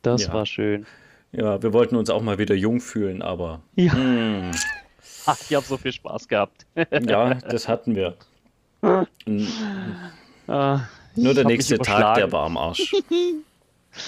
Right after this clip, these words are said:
Speaker 1: Äh, bei mir nicht, bei mir ging's
Speaker 2: Nee?
Speaker 1: eigentlich. Ja.
Speaker 2: Okay.
Speaker 1: Ja. Es war eigentlich ganz entspannt. Ich spür einfach noch meinen,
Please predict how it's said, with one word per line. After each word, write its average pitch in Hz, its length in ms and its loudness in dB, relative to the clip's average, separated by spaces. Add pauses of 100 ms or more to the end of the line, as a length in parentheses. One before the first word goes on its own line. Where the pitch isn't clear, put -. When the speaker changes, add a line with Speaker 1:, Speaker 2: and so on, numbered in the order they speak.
(580)
Speaker 1:
Äh, 143 480 6 (220)
bei 90 140 -2
mir 135 180 -2
nicht, 151 320 -10
bei 92 120 -10
mir 113 160 -12
ging's 131 180 -16
Speaker 2:
Nee? 104 260 -2
Speaker 1:
eigentlich. - 440 -10 (440)
Ja. 175 80 -8
Speaker 2:
Okay. 202 320 -8 (800)
Speaker 1:
Ja. 101 240 -12 (340)
Es - 160 -18
war 104 360 -6
eigentlich 160 340 -4
ganz 190 240 -4
entspannt. 139 640 -4
Ich - 360 -12
spür 147 320 4
einfach 147 240 -2
noch 135 180 -4
meinen, 123 520 -4